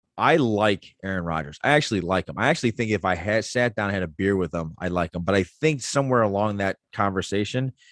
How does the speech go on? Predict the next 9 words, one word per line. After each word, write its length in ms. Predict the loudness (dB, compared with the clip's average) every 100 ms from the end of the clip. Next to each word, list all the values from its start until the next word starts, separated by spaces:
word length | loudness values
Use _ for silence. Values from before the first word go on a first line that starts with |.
| _ _ -4
he 160 | 0
would 180 | 4 4
say 180 | 4 2
something 520 | 2 0 0 -2 0
that 140 | 0
would 140 | 0 -2
make 200 | -4 -4
me 100 | -4
go, 400 | 0 2 2